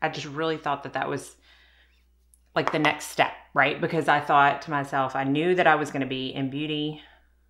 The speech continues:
in my career some way, somehow. And I just thought it was, like, a next logical step for me. So I did that. I did it for four or five months, and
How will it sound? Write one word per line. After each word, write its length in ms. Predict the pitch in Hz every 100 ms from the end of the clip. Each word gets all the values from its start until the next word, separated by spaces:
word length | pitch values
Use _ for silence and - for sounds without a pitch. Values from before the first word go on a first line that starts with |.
| _ _ -
in 100 | 180
my 140 | 170
career 560 | 165 160 143 139 139 139
some 560 | - - 160 175 180 -
way, 280 | 143 135 135
somehow. 720 | - 156 165 123 117 156 -
And 680 | 160 151 143 143 139 139 139 - - _ -
I 80 |
just 160 | 156 156
thought 120 | 156
it 60 | 147
was, 260 | 151 139 -
like, 160 | 151 156
a 80 |
next 340 | 143 135 - -
logical 400 | 135 135 139 143
step 280 | - 160 -
for 80 |
me. 320 | - - - _ _ _ _ _ _ _ _ - -
So 420 | - 151 143 139 139
I 100 | 143
did 200 | 147 147
that. 360 | 135 175 - - - - -
I 80 |
did 220 | 143 143 147
it 200 | - -
for 540 | 151 147 143 143 147
four 160 | - 156
or 40 |
five 220 | 143 143 139
months, 440 | 139 190 - - - - - -
and 640 | 160 156 147 143 143 143